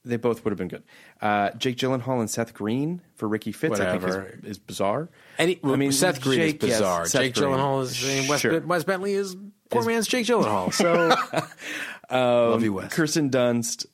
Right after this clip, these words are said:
Speaker 1: uh, Sarah Michelle Gellar, Brittany Murphy, Katie Holmes were all considered for Angela, but I guess they, uh, were all offered it, sorry, and turned it down.
Speaker 2: Yeah.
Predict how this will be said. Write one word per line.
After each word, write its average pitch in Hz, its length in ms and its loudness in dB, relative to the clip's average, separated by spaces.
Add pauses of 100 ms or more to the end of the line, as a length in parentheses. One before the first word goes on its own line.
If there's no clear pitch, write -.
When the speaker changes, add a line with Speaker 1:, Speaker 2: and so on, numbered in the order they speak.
Speaker 1:
uh, 101 440 2
Sarah 120 260 -2
Michelle 113 220 0
Gellar, 101 340 0
Brittany 101 280 -2
Murphy, 92 340 -4
Katie 95 280 -6
Holmes 107 380 -4
were 107 120 0
all 101 80 0
considered 101 360 -8
for 98 280 -8
Angela, 170 640 -2
but 104 120 -2
I - 20 -2
guess 101 180 -6
they, - 240 -6
uh, - 400 -10
were 107 140 -2
all 107 160 0
offered 107 300 -2
it, 92 80 -6
sorry, 95 240 -4
and 98 100 -10
turned 95 180 -8
it 87 120 -12
down. 95 280 -2
Speaker 2:
Yeah. 101 300 -2